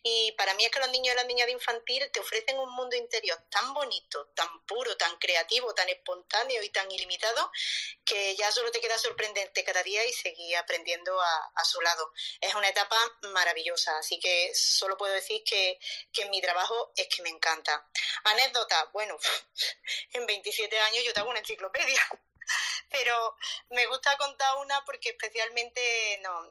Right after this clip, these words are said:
nos reímos mucho. En una clase de cinco años que estábamos trabajando la conciencia fonológica y los sonidos ca, co, cu y ce, ci. Y estábamos poniendo, poniendo ejemplos. Pues mira, corazón,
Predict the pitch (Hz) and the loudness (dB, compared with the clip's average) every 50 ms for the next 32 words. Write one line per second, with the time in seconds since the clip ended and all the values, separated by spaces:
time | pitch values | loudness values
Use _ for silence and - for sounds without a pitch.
0 | - - - - - 190 196 196 190 196 208 220 220 220 233 262 254 - - 214 | -18 -10 -4 -2 0 2 4 4 2 2 2 0 -2 -2 -2 -2 0 0 2 0
1 | 220 - _ _ _ - 196 185 185 196 196 202 196 185 226 233 - 240 226 226 | -2 -4 _ _ _ -2 -2 -2 0 2 2 2 4 2 0 0 0 -2 -4 -4
2 | - - 208 202 196 196 190 208 226 226 220 202 190 190 - 196 - - 185 185 | -4 -6 -6 -4 0 2 4 4 4 4 2 0 0 -2 -4 -6 -2 0 0 0
3 | 185 190 185 - 202 196 202 208 214 208 214 208 208 202 196 190 185 180 175 170 | 0 0 -2 -2 0 0 2 2 0 0 0 0 -2 0 2 4 4 4 4 2
4 | 170 - 170 170 - 202 190 - - 208 - - 208 202 202 214 233 240 233 240 | 0 -2 -8 -4 -2 -4 -2 0 -2 -2 0 0 -2 0 0 -2 -2 0 0 0
5 | - - 202 196 - _ _ _ - - - - - - _ _ _ - 269 254 | 2 2 0 0 0 _ _ _ -14 -12 -12 -12 -14 -16 _ _ _ 2 4 6
6 | 247 240 240 233 226 214 220 220 220 233 220 214 240 220 233 240 233 - - 226 | 6 6 6 4 2 0 0 0 0 0 0 0 2 2 0 -2 -2 -2 -2 -2
7 | 214 - 220 196 - 226 214 226 233 214 - - 190 175 - - - - _ _ | -2 -2 -4 -8 -6 -6 -6 -6 -6 -6 -4 -6 -6 -6 -6 -8 -10 -10 _ _
8 | _ _ _ _ _ _ _ _ _ _ - - - - 214 - 202 180 165 160 | _ _ _ _ _ _ _ _ _ _ -6 -6 -2 -2 0 2 2 2 2 2
9 | 160 - - 170 170 170 165 165 165 165 165 160 160 156 156 - 180 170 170 165 | 0 -2 -2 -2 -2 -2 -2 -2 -2 -2 -2 -2 -2 -4 -4 -4 -2 -2 0 0
10 | 165 185 - 339 330 - - 165 143 - - 147 139 156 147 - - - - 165 | 2 4 4 4 2 2 -4 -4 -4 -4 -6 -6 -4 -2 -4 -4 -4 -4 -2 0
11 | - - - - 214 226 247 240 233 220 214 214 214 - | 0 2 2 0 0 0 0 2 2 2 2 0 -2 -6